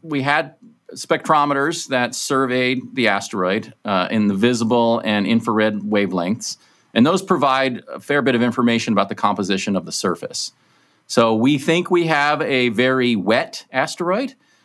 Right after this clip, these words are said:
uh, in the sense that the dominant mineralogy seems to be clays, and clay minerals have water inside their structure. Uh,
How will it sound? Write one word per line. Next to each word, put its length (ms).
uh, 460
in 160
the 80
sense 420
that 240
the 80
dominant 600
mineralogy 760
seems 300
to 80
be 180
clays, 760
and 200
clay 380
minerals 720
have 260
water 600
inside 640
their 120
structure. 680
Uh, 300